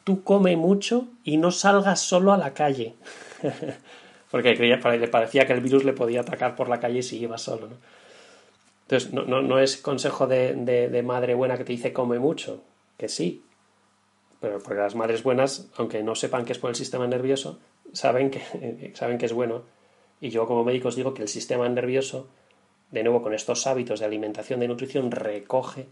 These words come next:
es, que, que, que estás preparado para la vida, que le estás dando energía para la vida. Luego, si puedes, si tienes oportunidad,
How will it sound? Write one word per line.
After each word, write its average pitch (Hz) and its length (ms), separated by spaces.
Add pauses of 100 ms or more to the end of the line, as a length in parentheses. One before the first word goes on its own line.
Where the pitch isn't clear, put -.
(840)
es, - 380
que, 101 280
que, 101 300
que 113 100
estás 117 340
preparado 123 520
para 113 220
la 104 120
vida, 117 260
que 110 80
le 107 60
estás 113 220
dando 123 200
energía 123 460
para 117 180
la 101 120
vida. 101 240 (2000)
Luego, 120 180
si 117 200
puedes, 160 420
si 139 100
tienes 135 280
oportunidad, 139 720